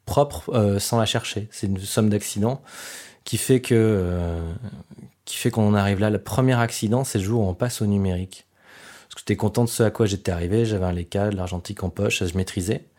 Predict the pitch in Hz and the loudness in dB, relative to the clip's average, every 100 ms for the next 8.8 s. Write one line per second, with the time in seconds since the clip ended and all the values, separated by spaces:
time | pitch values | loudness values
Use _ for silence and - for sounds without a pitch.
0 | - - - _ - 104 110 113 107 104 | -20 -20 -20 _ -4 2 4 6 4 2
1 | 95 113 120 95 95 117 - 98 - 104 | 2 4 4 2 2 0 -2 -4 -4 0
2 | 98 90 90 95 - 107 - 101 104 - | 0 0 0 -2 -2 -6 -4 -2 -2 -4
3 | 98 95 98 104 - 104 107 - - _ | -4 -4 -4 -8 -12 -10 -10 -12 -20 _
4 | _ - - - _ - 98 98 92 92 | _ -20 -20 -20 _ 0 2 4 2 -2
5 | - - 101 92 101 92 98 98 101 110 | -6 -2 0 0 -4 -6 -6 -6 -8 -10
6 | 185 175 123 92 - - - _ _ - | -14 -10 -6 -6 -8 -12 -20 _ _ -20
7 | - - _ _ _ _ _ - 131 131 | -20 -20 _ _ _ _ _ 2 6 6
8 | 120 110 107 104 101 98 95 95 | 6 6 6 4 4 2 0 -4